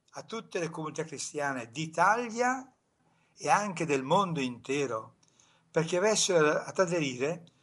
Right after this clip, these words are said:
a una veglia di preghiera, pen-, di Pentecoste, veglia di preghiera intensa, sabato, allora sabato ventitré ma-, maggio, per ricordare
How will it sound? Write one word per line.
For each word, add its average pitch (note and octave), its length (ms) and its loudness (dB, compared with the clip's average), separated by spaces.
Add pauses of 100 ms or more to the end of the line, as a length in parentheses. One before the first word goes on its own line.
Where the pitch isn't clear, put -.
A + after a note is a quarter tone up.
(200)
a E3+ 180 8
una F3+ 200 2
veglia G3+ 560 2
di E3 160 -2
preghiera, A#2+ 840 -2 (520)
pen-, A#2 260 -12 (160)
di - 100 -20
Pentecoste, B2 960 -6 (340)
veglia B2 260 -6
di A2 60 -16
preghiera E3 600 0 (200)
intensa, E3 840 -4 (220)
sabato, - 560 0
allora B2+ 260 -2
sabato A#2 320 2
ventitré A2 320 -4
ma-, C#3 220 2
maggio, A#2+ 480 0 (1080)
per F3+ 600 8
ricordare D#3 1040 4